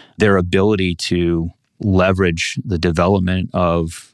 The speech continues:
artificial intelligence and copilots across that ecosystem is extremely valuable. So I think it's really interesting what they're doing.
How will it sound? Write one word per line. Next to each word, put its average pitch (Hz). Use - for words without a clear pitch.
artificial 92
intelligence 87
and 90
copilots 92
across 87
that 87
ecosystem 104
is 92
extremely 92
valuable. 80
So -
I 110
think 107
it's 87
really 101
interesting 104
what 104
they're 101
doing. 110